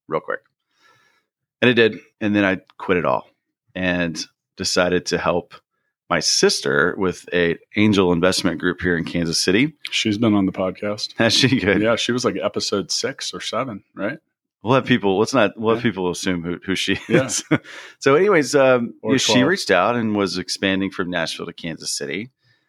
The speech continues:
Speaker 1: I, through my fundraising career, knew some wealthy investors and helped bring them into the fold. It was hard, honestly. It was,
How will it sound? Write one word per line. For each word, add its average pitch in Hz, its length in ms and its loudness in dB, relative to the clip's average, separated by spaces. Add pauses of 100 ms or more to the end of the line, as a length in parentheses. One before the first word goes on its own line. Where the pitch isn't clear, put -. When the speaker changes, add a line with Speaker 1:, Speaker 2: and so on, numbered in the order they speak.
(160)
Speaker 1:
I, 107 240 2
through 107 200 -2
my 98 120 2
fundraising 98 600 0
career, 95 300 2
knew 92 380 0
some 90 260 -4
wealthy 87 320 -4
investors 85 800 -6 (100)
and 87 220 -4
helped 92 260 -2
bring 110 320 4
them 98 220 4
into 92 160 -2
the 92 100 -2
fold. 110 300 0
It 175 40 -2
was 170 80 -6
hard, 139 340 0
honestly. 82 340 0
It - 20 -4
was, 73 160 -8